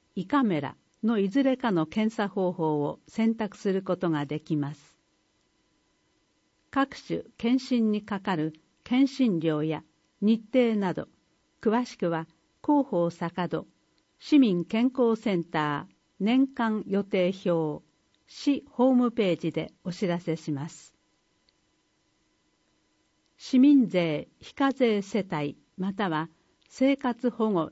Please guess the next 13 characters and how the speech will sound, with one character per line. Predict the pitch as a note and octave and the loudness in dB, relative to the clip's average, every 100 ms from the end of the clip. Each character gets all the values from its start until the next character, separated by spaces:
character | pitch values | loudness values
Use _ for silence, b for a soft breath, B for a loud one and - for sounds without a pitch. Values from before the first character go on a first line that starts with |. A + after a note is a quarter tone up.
| - | -6
受 | E3 F#3+ | -4 -4
給 | F#3+ B3+ A#3+ | 0 0 0
世 | - A3 | -2 -2
帯 | G3+ D#3+ C#3+ | -2 -2 -2
の | C#3+ | -4
方、 | - D3+ - D3 _ _ _ _ _ _ _ | -6 -8 -8 -12 _ _ _ _ _ _ _
中 | D4+ C#4 | 4 4
国 | G3+ E3 E3+ F3 | 4 0 -2 -4
残 | F3 A3 B3 B3 | -2 2 2 2
留 | A#3 A3 | 2 0
邦 | G#3 F#3 D#3+ | 2 0 2
人 | D#3+ D#3 | 0 -2
等 | D3+ F3 C#3+ - | -2 -4 -4 -6